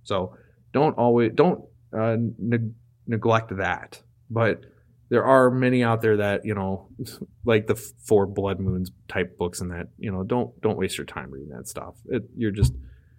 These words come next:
you're not gonna get anywhere with it, unfortunately. So, with that being said, we're gonna kinda look at Isaiah, uh, as a overview, um, uh, uh, in a, in a, in a, in its entirety here. We are going to talk about,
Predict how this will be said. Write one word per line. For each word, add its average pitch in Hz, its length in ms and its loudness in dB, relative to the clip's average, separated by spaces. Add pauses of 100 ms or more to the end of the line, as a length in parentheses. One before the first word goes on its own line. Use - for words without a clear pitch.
(200)
you're 127 120 6
not 107 120 6
gonna 101 140 -2
get 85 140 -4
anywhere 87 360 -4
with 87 140 -6
it, 90 80 -2
unfortunately. 90 680 -4 (1120)
So, 107 400 4 (720)
with 110 80 8
that 135 220 8
being 131 220 6
said, 107 280 4
we're 120 160 2
gonna 131 140 2
kinda 120 220 2
look 110 300 0
at 98 380 -2 (420)
Isaiah, 104 680 0 (260)
uh, 95 400 -2
as 110 220 2
a 104 240 2
overview, 113 720 2 (120)
um, 95 420 -4
uh, 104 40 -6
uh, 92 560 -4 (240)
in 104 100 -8
a, - 840 -14
in 85 80 -8
a, 80 60 -10 (120)
in 92 80 -10
a, 76 200 -10
in 101 60 -6
its 90 160 -6
entirety 98 480 -4
here. 92 160 -4
We 98 140 -2
are 95 80 -2
going 101 220 -6
to - 100 -14
talk 104 260 -2
about, 98 440 -4